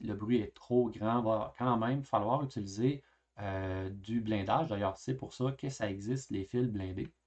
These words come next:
On avait vu aussi que le couplage des signaux, hein, euh, l-, l'effet, le combiné des signaux inverses qui s'influencent mutuellement, ben, ça permet d'améliorer la qualité du signal pour une même intensité.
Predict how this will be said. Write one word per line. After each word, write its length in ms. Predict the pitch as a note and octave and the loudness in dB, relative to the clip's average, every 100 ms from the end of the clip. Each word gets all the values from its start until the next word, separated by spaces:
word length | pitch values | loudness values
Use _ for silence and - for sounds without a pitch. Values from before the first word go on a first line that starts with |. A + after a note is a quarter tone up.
| _ _ _ _ _ | _ _ _ _ _
On 100 | A2 | 0
avait 200 | A2 A2 | 2 2
vu 80 | B2 | 4
aussi 280 | D#3+ - F3 | 2 2 -2
que 100 | D3+ | 2
le 160 | A2 A2 | 2 0
couplage 540 | - C3 B2+ C3+ A#2+ | -4 2 4 4 2
des 120 | A#2 | -2
signaux, 460 | A#2 - G#2+ D3 C3+ | -4 -2 0 2 2
hein, 240 | C#3 C#3+ G#2 | 0 -2 -4
euh, 220 | G2 G2 | -4 -2
l-, 320 | G2 G#2 G2 | -4 -2 -2
l'effet, 340 | G#2 - B2+ | -4 0 2
le 120 | B2 A2 | 2 0
combiné 600 | - C3 A#2+ A2+ B2 C#3 | 2 2 4 2 0 0
des 140 | A2+ | -4
signaux 300 | - A#2+ B2 | -2 0 2
inverses 400 | G#2+ G2+ C3 C3 | 0 0 -2 -2
qui 80 | - | -10
s'influencent 540 | - G#2+ - A#2 B2 A2+ | -6 -4 -2 0 0 -2
mutuellement, 560 | G#2+ G2+ G2 G#2+ C#3 - - - | -4 -4 -2 0 0 -4 -20 -10
ben, 80 | G#2 | -6
ça 120 | - | 0
permet 280 | A#2 A2+ B2+ | 2 2 2
d'améliorer 480 | A#2 G#2+ A2 G#2 B2+ | 0 0 0 0 0
la 100 | A#2+ | 0
qualité 320 | A#2+ A2+ B2+ | -2 0 2
du 100 | B2+ | 0
signal 380 | - A#2 C3 C3 | 0 0 2 2
pour 320 | C#3 C#3+ C3+ | 2 2 2
une 160 | A2 G#2+ | 0 0
même 380 | A2+ C3 C#3+ C3+ A#2+ | 0 0 -2 -4 -4
intensité. 640 | A2+ G2+ F#2 - - | -4 -4 -6 -10 -12